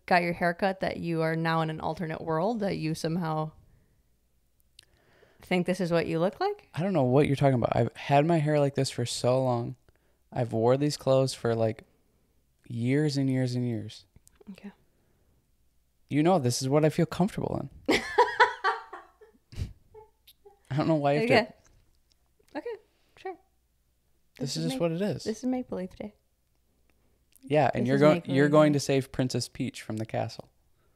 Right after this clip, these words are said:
Speaker 1: What do you mean Princess Peach from the castle? I don't even get that analogy.
Speaker 2: Mario.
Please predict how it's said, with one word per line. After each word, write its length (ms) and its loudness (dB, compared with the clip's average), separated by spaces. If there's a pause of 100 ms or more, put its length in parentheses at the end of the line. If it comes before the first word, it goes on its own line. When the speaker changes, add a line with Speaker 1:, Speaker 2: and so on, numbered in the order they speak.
(420)
Speaker 1:
What 160 -6
do 40 0
you 100 0
mean 200 2
Princess 380 -6
Peach 220 -10
from 120 -12
the 60 -16
castle? 240 -10
I 20 -6
don't 100 -6
even 140 -4
get 180 -6
that 280 -6 (320)
analogy. 560 -6 (500)
Speaker 2:
Mario. 420 -6